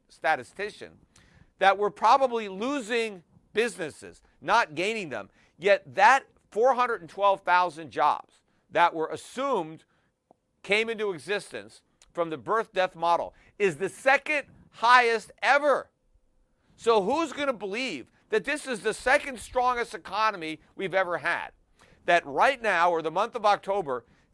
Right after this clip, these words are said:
things were so good, the economy was so strong and booming, that more new businesses started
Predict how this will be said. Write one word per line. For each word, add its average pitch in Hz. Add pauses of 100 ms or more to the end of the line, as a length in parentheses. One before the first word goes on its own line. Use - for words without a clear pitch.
things 226
were 165
so 269
good, 262 (200)
the 202
economy 226
was 175
so 285
strong 277
and 185
booming, 202 (420)
that 202
more 269
new 254
businesses 208
started 190